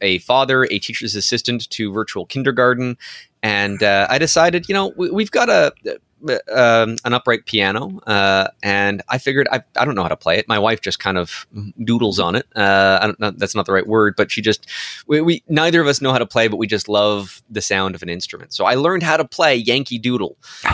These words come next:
um, the other day. I learned the, uh, the keys, and my daughter learned the, the lyrics. And so we both were singing and playing a song.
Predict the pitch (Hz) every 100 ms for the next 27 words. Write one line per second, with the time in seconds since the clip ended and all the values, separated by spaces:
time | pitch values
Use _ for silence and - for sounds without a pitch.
0 | - 107 101 95 92 - 117 104 101 98
1 | 92 87 - - 120 147 160 170 170 165
2 | 156 131 139 131 131 123 123 117 117 110
3 | 117 - 139 120 117 113 110 - 117 113
4 | 107 107 113 113 117 117 104 104 104 101
5 | 98 - - 104 101 98 90 101 127 220
6 | 90 - - - _ - - 117 113 -
7 | 113 107 113 113 113 - - 117 110 101
8 | - 107 104 101 - 92 90 - 143